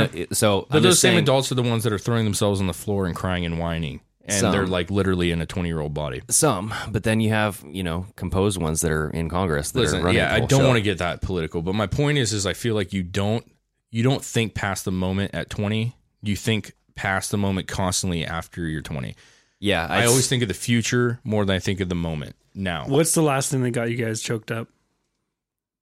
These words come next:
Speaker 1: Like, choked up, uh,
Speaker 3: Like, like, just, it got you in the heartstrings?
Speaker 1: Um, hmm, man.
Speaker 3: It, without even expecting it. Like, it just happened.
Speaker 2: Um,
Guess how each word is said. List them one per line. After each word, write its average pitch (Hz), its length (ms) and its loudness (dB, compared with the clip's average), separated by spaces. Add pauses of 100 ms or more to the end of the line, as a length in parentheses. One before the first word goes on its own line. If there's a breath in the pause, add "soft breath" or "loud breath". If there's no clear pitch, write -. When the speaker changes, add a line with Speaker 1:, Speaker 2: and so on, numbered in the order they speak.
(120)
Speaker 1:
Like, 76 340 -8
choked - 380 -8
up, 76 260 -4
uh, 76 120 -2
Speaker 3:
Like, 131 200 0
like, 135 320 0
just, 135 300 0 (200)
it 131 200 -4
got 123 220 -2
you 123 180 -2
in 123 80 -2
the 123 60 -4
heartstrings? 120 840 -6 (1040 loud breath)
Speaker 1:
Um, 92 760 -6 (340 soft breath)
hmm, 87 280 -10 (320)
man. 80 340 -10 (120)
Speaker 3:
It, 151 240 -2
without 151 380 4
even 156 220 6
expecting 123 500 -2
it. 98 160 -8
Like, 127 160 -4
it 139 60 0
just 123 200 0
happened. - 460 -6 (4000 loud breath)
Speaker 2:
Um, 107 640 -2